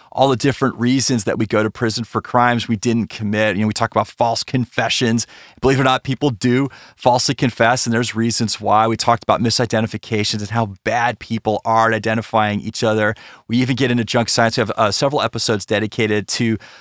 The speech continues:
that, Chris. And we've had, uh, very lucky to have a wonderful lineup of guests. We've had Amanda Knox join us. We've had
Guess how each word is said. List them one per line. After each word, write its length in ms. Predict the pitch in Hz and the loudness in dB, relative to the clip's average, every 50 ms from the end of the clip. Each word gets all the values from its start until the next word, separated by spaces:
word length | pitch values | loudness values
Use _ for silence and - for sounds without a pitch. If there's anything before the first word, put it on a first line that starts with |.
| - - | -20 -6
that, 400 | 107 123 123 123 127 117 - - | 0 0 2 2 2 -2 -4 -8
Chris. 340 | - - - 110 104 - - | -8 -2 0 0 0 0 0
And 60 | 120 | -2
we've 80 | 117 110 | 0 2
had, 200 | 156 135 120 - - | 2 2 2 0 0
uh, 160 | 113 113 107 | 0 0 2
very 220 | 101 - 233 240 | 2 0 0 2
lucky 240 | 180 151 147 - - | 2 0 0 0 -2
to 80 | 113 110 | -4 -2
have 320 | 101 113 110 113 113 98 | -2 0 0 0 0 0
a 60 | 98 | -2
wonderful 580 | 104 104 104 107 120 131 139 131 - - 110 98 | -4 -2 0 0 2 2 2 0 -2 -4 -4 -2
lineup 520 | 101 104 107 107 110 113 107 101 - 90 | 0 0 2 2 2 0 0 -2 -2 -4
of 180 | 95 98 - - | -4 -4 -6 -6
guests. 400 | - 117 110 107 107 110 - - | -2 -2 0 0 0 0 -2 -4
We've 100 | 113 107 | -4 -2
had 140 | 117 107 101 | -2 -2 -2
Amanda 280 | 104 104 104 104 104 107 | -2 -4 -4 -4 -4 -2
Knox 380 | 110 113 120 120 117 - - | 0 2 2 2 2 -2 -4
join 300 | - - 123 117 113 113 | -4 -2 0 0 0 2
us. 280 | 113 110 110 107 - - | 2 2 0 0 -2 -4
We've 160 | - 107 - | -4 -6 -4
had 280 | - 107 104 104 104 | 0 0 0 0 0